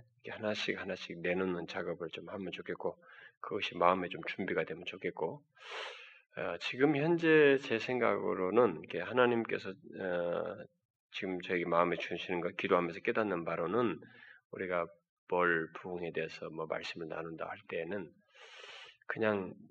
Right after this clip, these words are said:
뭐 부흥에 대한 설명은, 어, 별로 이렇게 하지 않을 것이고,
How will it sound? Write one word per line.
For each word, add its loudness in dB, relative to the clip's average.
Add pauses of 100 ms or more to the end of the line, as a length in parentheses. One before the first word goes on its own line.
뭐 -4
부흥에 2
대한 -2 (540)
설명은, 2
어, -12 (340)
별로 -6
이렇게 -16
하지 -8
않을 -6
것이고, 0